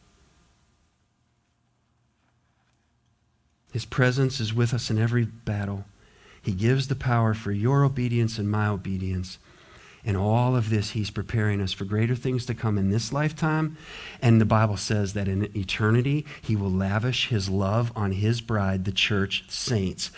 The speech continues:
for all eternity. It doesn't stop when we die. It just gets going. So let me ask you the question.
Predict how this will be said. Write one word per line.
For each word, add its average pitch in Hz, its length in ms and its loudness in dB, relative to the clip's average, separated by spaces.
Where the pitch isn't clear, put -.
for 98 260 -2
all 101 220 2
eternity. 87 560 -4
It 120 120 2
doesn't 135 320 4
stop - 640 0
when 110 220 4
we 104 140 2
die. 92 400 -4
It 131 140 2
just - 380 -2
gets 87 320 -4
going. 73 380 -8
So - 220 -2
let 110 100 4
me 107 160 6
ask 104 260 2
you 107 60 -2
the 92 80 -2
question. - 480 -2